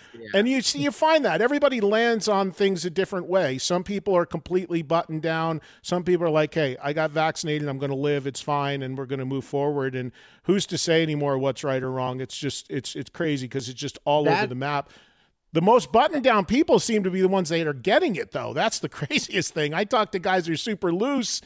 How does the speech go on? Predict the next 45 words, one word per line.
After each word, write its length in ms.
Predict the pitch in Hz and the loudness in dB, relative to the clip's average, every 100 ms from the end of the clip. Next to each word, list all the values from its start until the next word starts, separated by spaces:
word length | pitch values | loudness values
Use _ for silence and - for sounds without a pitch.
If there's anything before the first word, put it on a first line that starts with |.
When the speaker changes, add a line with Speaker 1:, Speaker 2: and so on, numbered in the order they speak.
| - - | -14 -2
Speaker 2:
and 140 | 175 | 0
they 60 | 208 | 2
have 100 | 190 | 2
no 160 | 196 | 2
problems. 540 | 190 196 254 277 185 156 | 2 4 4 4 2 -2
And 120 | 180 | 0
then 80 | 196 | 0
you 80 | 208 | 2
got 220 | 202 180 | 0 2
guys 220 | 202 185 | 0 0
who 80 | 180 | 0
are 20 | |
super 320 | - 214 185 | -2 -4 -2
bubbled 440 | 131 190 262 208 185 | 2 4 6 4 4
and 120 | 190 | 0
they 60 | |
have 140 | 196 190 | -2 0
problems. 600 | 220 285 294 107 101 - _ _ _ _ _ _ _ _ _ _ _ - _ | 0 0 -2 -10 -14 -20 _ _ _ _ _ _ _ _ _ _ _ -20 _
Speaker 1:
Well, 240 | 165 180 | 0 2
you 120 | 175 175 | 2 0
just 200 | 196 - - - | -4 -8 -16 -2
get 160 | - 151 | -2 0
vaccinated 760 | 110 120 151 147 117 101 101 | -2 -2 -2 -4 -6 -10 -12
is, 200 | 104 107 | -12 -12
is 180 | - 107 | -12 -10
the 140 | 110 110 | -6 -4
underlying, 720 | 117 110 113 110 107 101 - _ - | -2 -2 -2 -4 -4 -8 -12 _ -14
uh, 320 | 101 98 85 - _ _ - | -12 -10 -12 -16 _ _ -10
lesson 440 | 123 127 - 131 | -2 -2 -2 -4
there 360 | 110 101 101 101 | -4 -6 -10 -10
for 160 | - 131 | -4 2
me. 400 | 139 139 107 - | 4 4 0 -6
You 120 | 113 | -6
know, 300 | 110 110 123 | -4 -4 -6
I 40 | 113 | -6
mean, 180 | 123 131 | -4 -4
it, 180 | 127 120 | -6 -6
both 340 | 113 143 147 | 0 2 2
camps 300 | 165 151 143 | 0 0 -2
got 200 | 143 127 | -4 -4
vaccinated. 680 | 127 123 - 127 120 123 120 | -4 -4 -6 -6 -4 -6 -6
That's 360 | 120 113 - - _ _ _ _ _ | -8 -10 -14 -20 _ _ _ _ _
obviously 540 | 117 120 123 113 120 113 | -2 0 0 -4 -4 -4
the, 260 | 110 110 107 104 101 | -2 -4 -6 -14 -14
the 160 | 107 | -14